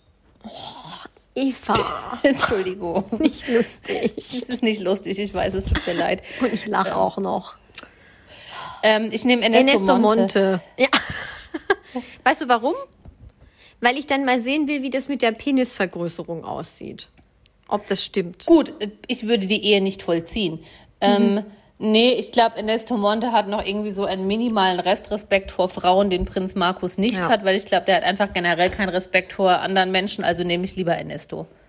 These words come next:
Speaker 1: Ja, okay.
Speaker 2: Äh, lieber neben nörgelnden oder neben lauten Nachbarn wohnen?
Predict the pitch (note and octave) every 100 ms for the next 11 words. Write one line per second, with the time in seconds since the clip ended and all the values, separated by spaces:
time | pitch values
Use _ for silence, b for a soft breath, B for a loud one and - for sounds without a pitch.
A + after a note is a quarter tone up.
0 | b G#3 F#3 - _ - - - _ _
1 | _ _ _ _ _ B B B B B
2 | B B B G3+ A3+ G#3+ A#3 G#3+ C4+ C4+
3 | C4 B3+ G#3+ G#3+ G3+ F#3+ F#3+ C4+ C#4 C#4+
4 | C#4+ C#4 C4+ C4 G#3+ A#3 A3+ A3+ G#3 G#3
5 | G3 F#3 A3+ - G3 F3 E3 - - E3
6 | D#3+ E3 D#3 D#3+ D3 E3